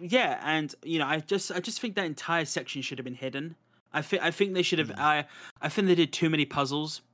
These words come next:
Speaker 1: They were, they were, they were, they were figuring puzzles out too much.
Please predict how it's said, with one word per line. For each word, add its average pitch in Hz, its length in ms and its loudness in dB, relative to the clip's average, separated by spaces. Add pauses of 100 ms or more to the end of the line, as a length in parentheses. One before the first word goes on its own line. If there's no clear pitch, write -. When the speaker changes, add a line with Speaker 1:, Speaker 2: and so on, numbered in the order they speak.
Speaker 1:
They 147 120 0
were, 151 80 2
they 160 140 4
were, 160 180 2
they 165 140 4
were, 160 140 6
they 160 180 0
were 160 80 2
figuring 185 400 2
puzzles 151 360 -2
out 139 220 -4
too 139 240 -2
much. 131 500 -2